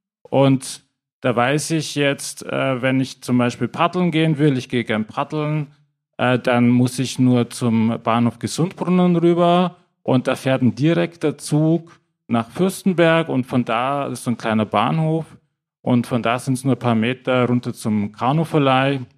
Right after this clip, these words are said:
und dann habe ich dann eine unendliche Vielfalt an Möglichkeiten, wo ich da paddeln kann.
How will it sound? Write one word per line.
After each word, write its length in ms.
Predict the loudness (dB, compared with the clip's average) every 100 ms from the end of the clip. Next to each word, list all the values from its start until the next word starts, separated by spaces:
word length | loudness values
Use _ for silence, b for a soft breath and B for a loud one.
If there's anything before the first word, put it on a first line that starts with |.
| _ _ _ _ -4
und 100 | 0
dann 160 | 2
habe 160 | 2 2
ich 100 | 0
dann 200 | 0 2
eine 100 | 2
unendliche 800 | 2 0 2 -2 -2 -4 -2 -4
Vielfalt 480 | -4 -6 -4 -4 -2
an 140 | -2
Möglichkeiten, 720 | -2 -2 -6 -6 -4 -4 -4
wo 100 | -6
ich 100 | -6
da 120 | -6 -6
paddeln 360 | -6 -6 -6
kann. 300 | -6 -6 -6